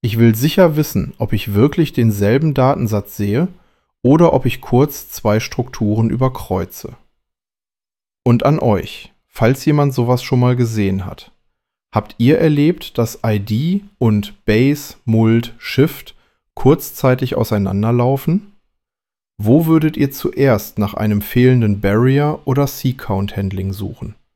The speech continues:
<sighs> Für heute reicht's echt. Zwei Snapshots haben mehr gebracht als zehn weitere Runs. Vielleicht ist das genau die Art Präzision,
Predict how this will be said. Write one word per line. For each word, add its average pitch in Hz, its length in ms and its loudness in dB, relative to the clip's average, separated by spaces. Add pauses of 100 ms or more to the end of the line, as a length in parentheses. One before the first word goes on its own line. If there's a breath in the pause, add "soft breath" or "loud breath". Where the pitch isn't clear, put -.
(400)
<sighs> 147 460 4
Für 123 240 2
heute 127 340 4
reicht's 101 400 -4
echt. - 400 -14 (360)
Zwei 120 360 2
Snapshots 139 680 -2
haben 107 300 0
mehr 120 220 2
gebracht 120 520 -2
als - 300 -8
zehn 120 420 0
weitere 104 380 -2
Runs. 98 580 -6 (920)
Vielleicht 120 460 0
ist - 180 -6
das 123 160 -4
genau 117 380 2
die 147 260 -2
Art 120 300 -2
Präzision, 117 920 -2